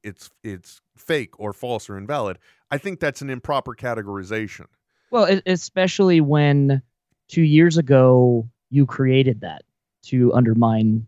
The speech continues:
Speaker 2: the executive branch.
Speaker 1: Very true. <laughs> Very true. You
Speaker 2: Like, I mean, that's the irony about it all, right? Was, was there was no bigger proponent of fake news two years ago.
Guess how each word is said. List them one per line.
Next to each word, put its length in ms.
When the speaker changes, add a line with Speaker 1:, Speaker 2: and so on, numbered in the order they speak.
Speaker 2:
the 80
executive 460
branch. 440
Speaker 1:
Very 400
true. 360
<laughs> 120
Very 380
true. 300
You 100
Speaker 2:
Like, 300
I 80
mean, 340
that's 200
the 140
irony 360
about 220
it 120
all, 160
right? 340
Was, 420
was 380
there 160
was 120
no 120
bigger 300
proponent 520
of 180
fake 260
news 360
two 140
years 320
ago. 320